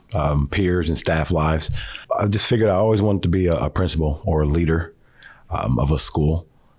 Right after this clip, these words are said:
Um, so then that way I, I can spread out and make more impacts and, and build relationships, sustainable relationships, seeing that and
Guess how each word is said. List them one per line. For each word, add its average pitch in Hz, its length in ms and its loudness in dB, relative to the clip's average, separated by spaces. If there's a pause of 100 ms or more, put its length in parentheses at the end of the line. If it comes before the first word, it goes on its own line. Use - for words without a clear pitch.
(140)
Um, 69 300 -2
so 76 200 -2
then 76 140 0
that 76 180 0
way 78 240 0
I, 69 280 -4
I - 120 -2
can 62 140 -2
spread - 260 -2
out 69 300 -2 (320)
and 65 220 0
make 76 200 -2
more 78 300 2
impacts 87 560 0
and, 69 240 0
and 73 180 -2
build 78 240 0
relationships, 82 720 0 (300)
sustainable 101 600 0
relationships, 104 960 2
seeing 92 340 2
that 90 240 0
and 71 260 2